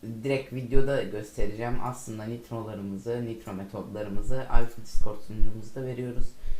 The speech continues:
Siz de açıklamada, e, bu Discord'a ulaşabilirsiniz. Burada dediğim gibi burada özel metotlar var. E, ama bu metodu videoda göstereceğim. Şimdi açıklama kısmında vereceğim linke tıklıyoruz. Benim linkim burada.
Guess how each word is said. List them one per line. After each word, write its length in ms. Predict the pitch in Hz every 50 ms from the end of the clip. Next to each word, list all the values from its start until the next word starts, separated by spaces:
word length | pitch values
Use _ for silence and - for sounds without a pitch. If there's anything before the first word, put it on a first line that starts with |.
| - - -
Siz 220 | - - 131 123 123
de 80 | 123
açıklamada, 840 | 95 - - - - - 113 113 113 110 107 101 110 110 110 - - - - -
e, 160 | 98 98 92 - - 101 98 95 92 -
bu 100 | - 110
Discord'a 440 | - - - - - - 98 95 92
ulaşabilirsiniz. 1000 | 92 95 98 104 - - 120 117 113 117 127 127 123 - - 127 120 120 120 - _ _ - - - - - - - -
Burada 340 | 113 113 101 98 110 110 113
dediğim 300 | 113 104 113 110 110 104
gibi 300 | 101 101 98 101 98 95
burada 240 | 98 104 101 95 -
özel 320 | 101 104 - 117 113 113
metotlar 600 | 113 107 101 - - 101 95 - - - - 95
var. 240 | 92 98 110 123 123 - - - - -
E, 100 | 101 104
ama 300 | 98 123 127 131 113 107 -
bu 40 | 127
metodu 460 | 127 120 104 - - 110 110 135 127
videoda 320 | 123 120 101 104 98 120 131
göstereceğim. 600 | 123 117 - - - 113 95 95 95 95 98 - - - - - - - - - - - - - - - - - - - - - - - -
Şimdi 200 | - 123 123 120
açıklama 540 | - - 123 - - - 135 135 143 147 139
kısmında 460 | - - - - 123 120 123 131 120
vereceğim 500 | 113 110 110 107 104 113 117 117 120 113
linke 380 | 104 101 101 95 - 120 123 123 - - - _ _ _ _ -
tıklıyoruz. 640 | - - - - 113 123 120 104 110 110 101 104 107
Benim 260 | 107 110 113 113 107
linkim 400 | 104 101 98 95 98 95 95 95
burada. 360 | 98 104 107 110 120 117 117